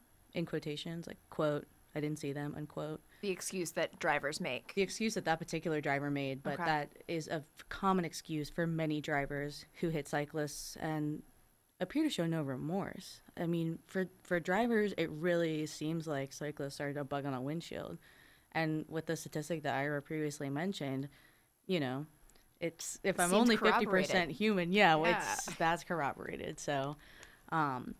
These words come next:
Speaker 2: We got the data to prove it.
Speaker 1: Yeah. But there are a whole host of reasons why one wouldn't be riding in the bike lane. Also, the bike lane is not always on the side of the street you need to go to.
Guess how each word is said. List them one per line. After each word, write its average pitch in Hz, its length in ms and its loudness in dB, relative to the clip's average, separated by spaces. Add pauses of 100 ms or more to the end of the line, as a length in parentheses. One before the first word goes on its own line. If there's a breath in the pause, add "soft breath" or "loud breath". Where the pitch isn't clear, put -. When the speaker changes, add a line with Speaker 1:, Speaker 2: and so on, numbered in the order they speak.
Speaker 2:
We 190 60 -4
got 185 160 2
the - 60 0
data 170 260 2
to - 60 -10
prove 208 260 2
it. - 160 -2 (240)
Speaker 1:
Yeah. 156 240 2 (680 loud breath)
But 165 360 2 (1300 soft breath)
there 220 180 6
are 208 240 4 (100)
a 214 80 2
whole 240 180 2
host 226 260 0
of 175 100 0
reasons 185 380 2
why 156 160 4
one 165 260 0
wouldn't 156 240 0
be 151 140 -4
riding 147 280 -2
in 147 60 -4
the 139 80 -6
bike 202 340 0
lane. 196 340 2
Also, 185 460 2
the 180 100 2
bike 196 260 2
lane 208 260 2
is 180 160 0
not 185 240 0
always 220 280 2
on 208 100 -2
the 202 80 0
side 196 220 -2
of 190 100 -2
the 175 60 -4
street 180 300 -4
you 185 120 2
need 175 200 2
to 160 100 -2
go 156 200 -2
to. 135 420 -6